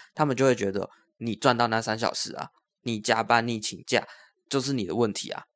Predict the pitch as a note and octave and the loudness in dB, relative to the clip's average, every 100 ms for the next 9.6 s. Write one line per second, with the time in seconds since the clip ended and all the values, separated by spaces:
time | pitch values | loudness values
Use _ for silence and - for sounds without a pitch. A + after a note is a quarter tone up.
0 | _ _ _ _ _ _ _ _ _ _ | _ _ _ _ _ _ _ _ _ _
1 | - F3+ F3 A#2 A2 C#3 C#3 B2+ A#2+ - | 0 2 4 2 -2 0 2 2 2 0
2 | F#2+ B2 A#2 A#2+ A2+ G2 A#2+ G#2 G#2 G#2 | 0 0 0 -2 -4 -4 -2 4 4 4
3 | G2+ - G2+ G#2 - - - F3 F3+ A2+ | 0 -2 -14 -14 -18 -8 -4 -2 -2 -2
4 | D3 E3 F3 D3+ A#2 B2 C3+ B2+ A#2+ A#2+ | 0 2 4 4 2 0 0 2 2 2
5 | - G2+ B2+ A2 G2 A#2 C3 C3+ - - | -2 -2 0 0 -4 -4 -4 -6 -16 -20
6 | _ E3 D3 D3 G#2+ G#2+ C#3 A#2 G#2 D3 | _ 2 4 4 4 2 -4 -4 -6 -6
7 | C#3 E3 D3 G2 - B2+ G2 B2 A#2 A#2+ | -2 0 0 -2 -6 -6 -2 0 0 0
8 | F#2+ G#2 A#2 A#2 G2 G2 - - _ - | -2 -2 -2 -2 -6 -8 -8 -12 _ -2
9 | A2 G#2 G#2 G2 F#2+ | 0 2 -2 -2 -4